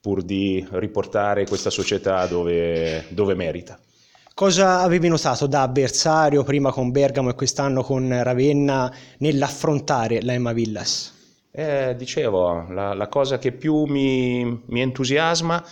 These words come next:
Speaker 1: è l'organizzazione e l'entusiasmo che si respira stando qui a, al Palaestra, eh, a Siena. E ti ripeto, per, eh, come ho già, ho, ho già anticipato prima, che lo sto vivendo sulla mia pelle da, da protagonista.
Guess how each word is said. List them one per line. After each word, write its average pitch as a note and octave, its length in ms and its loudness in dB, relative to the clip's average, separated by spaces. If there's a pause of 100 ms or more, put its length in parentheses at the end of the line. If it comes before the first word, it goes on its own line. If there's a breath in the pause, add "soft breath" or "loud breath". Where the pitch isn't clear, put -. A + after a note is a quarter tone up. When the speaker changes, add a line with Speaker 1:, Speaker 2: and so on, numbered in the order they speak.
(160 loud breath)
Speaker 1:
è G#2+ 160 2
l'organizzazione C3 1120 0
e - 100 -4
l'entusiasmo A#2 880 0
che G2 80 -4
si - 140 -4
respira F#2+ 760 -2 (240 loud breath)
stando F#2 580 -2
qui F2+ 300 0
a, E2+ 480 -2
al F2 140 -8
Palaestra, F#2 800 -2
eh, E2 400 -6
a E2 100 -8
Siena. D2 420 -6 (380 loud breath)
E F#2+ 500 0
ti G#2+ 120 -2
ripeto, F#2+ 840 2
per, F2+ 220 0
eh, F2 480 -2 (760)
come G2+ 320 2
ho A2+ 140 2
già, A2 320 2
ho, A2 40 2
ho G#2+ 200 0
già A2+ 140 4
anticipato A2+ 560 -2
prima, C3 400 0 (360 loud breath)
che G#2+ 120 0
lo G#2 80 2
sto A#2 200 0
vivendo A#2 440 0
sulla G#2+ 240 0
mia A2+ 140 -2
pelle G#2 580 2
da, E2+ 420 0
da F2+ 80 -2
protagonista. E2+ 680 -4